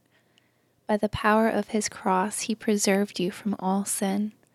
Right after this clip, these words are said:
Therefore, by his power and love, I have hope and bold confidence in your prayers for my holiness and salvation. I pray that your prayers will bring me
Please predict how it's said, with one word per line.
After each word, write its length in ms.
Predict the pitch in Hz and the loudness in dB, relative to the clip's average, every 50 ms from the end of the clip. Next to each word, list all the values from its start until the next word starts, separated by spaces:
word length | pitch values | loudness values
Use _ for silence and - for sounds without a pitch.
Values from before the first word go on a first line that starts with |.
| _ _ _ _ _ _ _ _ _ _ _ _ - | _ _ _ _ _ _ _ _ _ _ _ _ 0
Therefore, 500 | - 208 202 202 - - - 196 190 196 | 2 4 4 4 2 2 4 4 4 4
by 180 | 196 - 190 208 | 4 2 2 2
his 200 | 202 208 202 - | 2 2 0 -2
power 420 | - - - 214 214 208 202 202 | -4 -6 -4 0 2 2 4 4
and 300 | 190 190 202 202 202 196 | 4 2 2 2 2 2
love, 260 | 196 196 196 196 202 - - | 2 2 2 0 0 -2 -2
I 80 | - 202 | -2 0
have 160 | 208 220 220 | 0 0 -2
hope 380 | - - - 208 214 226 - - | -2 2 2 4 4 2 2 0
and 200 | 202 202 202 214 | 0 0 0 0
bold 360 | - 214 202 208 214 - - | 2 4 4 4 2 0 -4
confidence 640 | - - 208 208 208 - - - 190 196 202 - - | -4 -2 0 0 0 -2 -2 -2 -2 -2 -2 -2 -2
in 100 | 196 190 | 0 0
your 140 | 196 190 | 0 -2
prayers 440 | - - - 190 185 185 185 185 - | -2 -4 -4 -2 0 0 0 -2 -4
for 140 | - - 202 | -4 -2 -2
my 160 | 196 196 196 | 0 0 0
holiness 720 | 196 - - 196 190 190 190 190 185 190 202 202 - - - | -2 -2 -2 0 0 2 2 0 -2 -2 -4 -6 -8 -10 -6
and 180 | - 190 190 | -4 -4 -4
salvation. 760 | - - 175 180 - - 190 208 - - - 196 214 208 202 _ _ _ _ _ _ _ _ _ _ _ _ _ _ _ _ _ _ _ _ | -2 0 0 0 0 -2 -6 -4 -4 -4 -6 -6 -10 -10 -12 _ _ _ _ _ _ _ _ _ _ _ _ _ _ _ _ _ _ _ _
I 120 | - 220 214 | -4 -4 -4
pray 420 | - - - 233 220 214 220 226 | -4 -2 0 2 4 4 4 4
that 180 | 233 240 220 - | 4 2 0 0
your 220 | 202 214 214 220 | 0 0 0 0
prayers 460 | 220 - - 214 196 196 202 202 - | 0 -2 -2 0 2 2 0 0 0
will 80 | - 202 | -2 -2
bring 320 | - - 202 196 196 190 | -2 0 0 0 0 0
me 240 | 190 190 196 208 - | -2 -4 -6 -8 -12